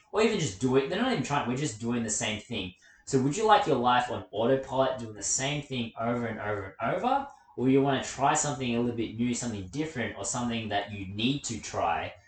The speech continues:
because then it's really gonna crack you open, or it's really gonna get you to face who you really are. And I think this is where people get caught up with trying to keep their ego at bay or trying to boost their ego so they feel or they want to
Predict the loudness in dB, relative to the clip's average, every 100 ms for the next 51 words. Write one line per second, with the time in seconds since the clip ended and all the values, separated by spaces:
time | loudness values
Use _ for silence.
0 | _ -6 -4 -2 -4 -2 0 0 -2 -4
1 | -2 0 0 -2 -2 -2 -2 -2 0 0
2 | -2 -6 -6 -6 -4 -4 -4 -6 -6 -8
3 | -8 -6 -2 0 0 -2 -4 -14 _ -4
4 | -4 -2 4 6 6 4 0 -4 -6 -4
5 | -6 -4 -4 -4 -4 -2 -2 -4 -8 -4
6 | 0 0 0 -2 -2 -6 -10 _ _ _
7 | _ -4 0 0 -2 -4 -4 -2 -2 -2
8 | 0 2 2 0 -2 -2 -2 -4 -4 -4
9 | -6 -8 -6 -6 -6 0 2 2 0 -4
10 | -4 -4 -4 -4 -4 -4 -6 -18 -10 -4
11 | -2 0 -2 -4 -10 -2 2 4 4 4
12 | 4 2 -2 0 0 0 -2 -6 -12 -14
13 | 0 2 2 0 -6 -6 -6 -6